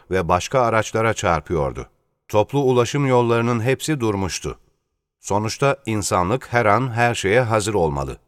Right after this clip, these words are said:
Bilim kurgu romanları gibi bir takım gelecek dünyalardan bahsediliyor. İşte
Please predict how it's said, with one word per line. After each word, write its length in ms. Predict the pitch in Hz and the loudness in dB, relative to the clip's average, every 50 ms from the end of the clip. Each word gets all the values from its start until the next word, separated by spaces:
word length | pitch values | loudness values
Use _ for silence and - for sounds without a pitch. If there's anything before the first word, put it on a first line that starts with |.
| _ _ _ _ _ _ _ _ _ _ | _ _ _ _ _ _ _ _ _ _
Bilim 300 | 80 98 117 123 127 127 | -2 0 2 2 2 0
kurgu 380 | 123 - 123 127 127 120 139 143 | 0 2 2 2 2 2 2 4
romanları 500 | 127 123 117 113 107 110 107 110 117 131 | 4 4 4 4 2 2 2 2 0 0
gibi 300 | 113 82 76 80 123 120 | 0 -2 -2 -2 -2 -2
bir 80 | 127 | -2
takım 360 | - 135 120 - 123 123 123 107 | 0 0 0 0 0 -2 0 2
gelecek 480 | 101 104 101 107 98 113 131 - - | 2 2 4 2 2 2 0 -2 -2
dünyalardan 680 | 113 104 107 110 107 107 110 110 104 98 107 101 95 85 | -2 0 0 2 2 2 4 4 4 4 2 2 2 2
bahsediliyor. 760 | 85 90 85 - - 101 90 90 80 82 76 64 57 - - _ _ _ _ _ _ _ _ _ _ _ | 2 0 0 0 -2 -2 -2 -2 -2 -2 -2 -4 -4 -8 -14 _ _ _ _ _ _ _ _ _ _ _
İşte 400 | - 101 - - - 131 131 135 | -8 -6 -4 -2 2 2 2 2